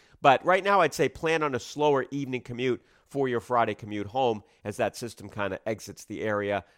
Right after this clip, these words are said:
We clear out for Friday night. We're down near thirty. And then we're around, <clears throat> excuse me, forty to forty-two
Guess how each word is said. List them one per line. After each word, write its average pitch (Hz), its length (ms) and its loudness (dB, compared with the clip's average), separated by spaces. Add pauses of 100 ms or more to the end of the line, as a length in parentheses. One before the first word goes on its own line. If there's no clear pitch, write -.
We 123 80 -8
clear 190 360 2
out 165 260 10
for 143 120 -10
Friday 139 320 2
night. 135 180 -2
We're 117 80 -8
down 117 220 0
near 104 160 -4
thirty. 135 460 0 (200)
And 160 100 -6
then 196 80 2
we're 180 160 4
around, 196 380 2
<clears throat> - 80 -20
excuse 165 520 2
me, 117 100 -4
forty 151 280 0
to 127 80 -4
forty-two 135 680 -2